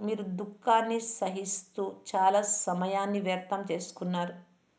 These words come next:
ఇప్పుడు ప్రపంచం మారుతూ ఉంది. మీరు తండ్రిని స్మృతి చేయండి. సతో ప్రధానంగా అయితే సమయం కూడా సఫలమవుతుంది, సద్వినియోగం అవుతుంది.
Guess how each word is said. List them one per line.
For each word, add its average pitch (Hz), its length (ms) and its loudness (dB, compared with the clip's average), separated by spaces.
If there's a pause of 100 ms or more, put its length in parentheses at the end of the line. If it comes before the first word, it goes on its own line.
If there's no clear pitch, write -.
(760)
ఇప్పుడు 214 260 4
ప్రపంచం 220 720 4
మారుతూ 185 520 4
ఉంది. 185 340 0
మీరు 196 320 -2
తండ్రిని 214 460 2
స్మృతి 202 420 -6 (100)
చేయండి. 185 580 0 (100)
సతో 208 420 -2
ప్రధానంగా 190 800 4
అయితే 180 280 -2 (120)
సమయం 190 520 -2
కూడా 202 280 0
సఫలమవుతుంది, 180 1000 -4
సద్వినియోగం 185 760 0
అవుతుంది. 175 500 -2